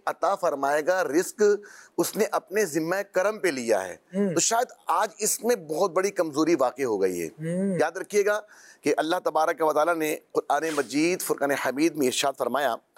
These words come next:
Speaker 1: وَمَا مِن دَابَّةٍ فِي الْأَرْضِ إِلَّا عَلَى اللَّهِ رِزْقُهَا۔
Speaker 2: اللہ۔
Speaker 1: یہ پارہ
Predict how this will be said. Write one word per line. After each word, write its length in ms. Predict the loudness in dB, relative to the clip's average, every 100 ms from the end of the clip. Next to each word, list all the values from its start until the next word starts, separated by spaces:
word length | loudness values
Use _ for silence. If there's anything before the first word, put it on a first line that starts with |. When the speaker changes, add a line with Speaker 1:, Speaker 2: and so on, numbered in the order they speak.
| -2
Speaker 1:
وَمَا 420 | -2 0 0 0
مِن 480 | -2 -2 0 0 0
دَابَّةٍ 880 | -2 0 0 0 -2 -4 -4 -4 -4 -10 _ _ -18 -12 -4
فِي 200 | 0 2
الْأَرْضِ 480 | 2 0 -2 -4
إِلَّا 680 | -6 -4 -4 0 0 2 2 0 0
عَلَى 120 | -2 -2
اللَّهِ 680 | -2 0 0 0 -2 -6 -4
رِزْقُهَا۔ 1000 | -4 -4 0 0 2 0 0 -2 -4 -12 _ _ _ _ _ _ _ _ _
Speaker 2:
اللہ۔ 260 | -4 0 0
Speaker 1:
یہ 100 | 0 2
پارہ 340 | 2 2 0